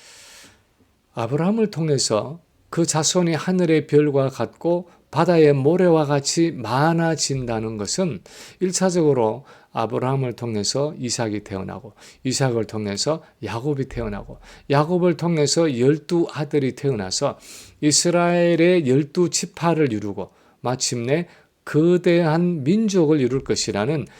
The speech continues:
육체적인 번성의 의미가 들어 있었습니다. 그런데 갈라디아서 삼 장에 보면 바울은 이 말씀 속에 들어있는 영적인 의미를 이렇게 설명하고 있습니다.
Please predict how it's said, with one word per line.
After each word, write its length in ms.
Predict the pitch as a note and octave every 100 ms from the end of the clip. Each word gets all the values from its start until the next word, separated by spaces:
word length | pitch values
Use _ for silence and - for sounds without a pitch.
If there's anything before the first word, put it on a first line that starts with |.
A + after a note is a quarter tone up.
| - - -
육체적인 880 | C3+ G#3 - - A3 G3+ F3+ F3 E3+
번성의 560 | D#3 E3 - C#3+ D3
의미가 560 | C#3 B2 A2+ G#2+ B2 C3+ - _ _ _
들어 340 | C3 C3 D3
있었습니다. 720 | D3+ - G#2+ G#2 G2+ - G2+ _ _ _ _ _ _ - -
그런데 600 | - F#3 F3 E3 D#3+ G2+ - _ _ _ _ -
갈라디아서 640 | B2+ C#3+ D3+ F#3 F3 D#3+
삼 300 | C#3+ D#3+ E3
장에 260 | D3+ C#3 C#3
보면 440 | A#2+ A#2+ G2+ G#2 -
바울은 520 | - A#2 D3+ D#3 D3 - - _
이 160 | E3+ F#3+
말씀 480 | D#3 C3+ C#3 F#3+ F#3
속에 400 | - D3+ D3+ D3
들어있는 880 | D3+ D3+ C#3 B2+ C#3 E3+ E3 C3+ C#3
영적인 720 | F#3 A#3+ - G#3 E3+ G#3+ F#3
의미를 520 | A#2+ G#2+ A2+ D3+ - - - -
이렇게 340 | E3 F#3 F#3 D#3+
설명하고 640 | D3+ C3+ B2+ G#2 G#2 C#3+
있습니다. 480 | - G2+ G#2 G#2